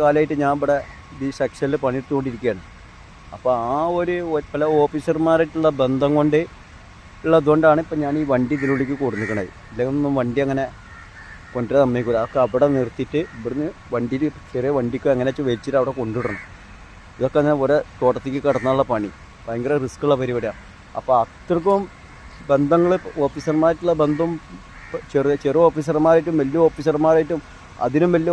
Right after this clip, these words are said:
ഓഫീസർമാരായിട്ടൊക്കെ ബന്ധങ്ങളുണ്ടെങ്കിൽ നമ്മൾ അടിയിൽ നിന്ന് ഒരാൾ കംപ്ലയിൻറ്റ് പറയച്ചാൽ രണ്ടാമത്തെ ആൾ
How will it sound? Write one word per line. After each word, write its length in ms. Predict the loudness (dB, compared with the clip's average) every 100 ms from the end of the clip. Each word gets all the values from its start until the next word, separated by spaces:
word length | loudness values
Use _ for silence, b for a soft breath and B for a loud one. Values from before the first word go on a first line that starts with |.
| 4
ഓഫീസർമാരായിട്ടൊക്കെ 800 | 4 -4 -2 2 2 2 -2 2 2
ബന്ധങ്ങളുണ്ടെങ്കിൽ 760 | 4 4 4 4 4 2 2 -2 -8 -20 -18 -18 -20 -20 -20 -8
നമ്മൾ 160 | 2 6 6
അടിയിൽ 160 | 6 4
നിന്ന് 100 | 6
ഒരാൾ 140 | 6 6
കംപ്ലയിൻറ്റ് 340 | 4 6 4 6
പറയച്ചാൽ 260 | 4 6 4
രണ്ടാമത്തെ 300 | 6 4 4
ആൾ 80 | 4